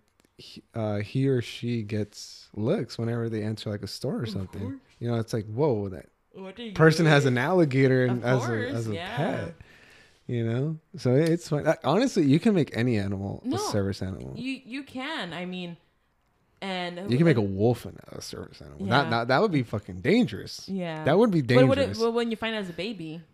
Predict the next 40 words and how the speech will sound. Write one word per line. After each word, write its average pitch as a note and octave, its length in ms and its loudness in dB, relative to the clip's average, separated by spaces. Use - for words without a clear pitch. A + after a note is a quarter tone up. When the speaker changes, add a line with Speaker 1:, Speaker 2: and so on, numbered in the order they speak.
Speaker 2:
they F3+ 100 -12
get E3+ 160 -8
used G3+ 220 -12
to D#3 80 -14
you. C#3+ 200 -12
Speaker 1:
Yeah. A#2 360 2
Speaker 2:
Was G2 60 -8
Speaker 1:
No, D#3+ 140 4
Speaker 2:
gonna D3 120 4
Speaker 1:
but C3+ 80 6
I B2+ 60 6
mean C3 160 4
Speaker 2:
say, F#2+ 40 -4
Speaker 1:
for A2 140 0
other G2 220 -2
people. - 580 -2
Speaker 2:
I F#3 60 -8
have A#3+ 200 -8
a G#3 60 -4
life F3 300 -8
hack D3+ 320 -14
for - 140 -18
you D3 180 -12
guys. D3+ 340 -14
If F3 140 -14
anyone A#3 380 -4
ever F#3 220 -8
has F3 240 -8
any D#3+ 200 -12
pets, - 580 -14
or D3 540 -6
for F#3 120 -6
example, E3 840 -6
um, D#2 400 -16
you G#3+ 80 -6
know, C4 100 -2
when A#3+ 140 -2
you F3 80 -2
move F3 260 -4
out, D3+ 320 -8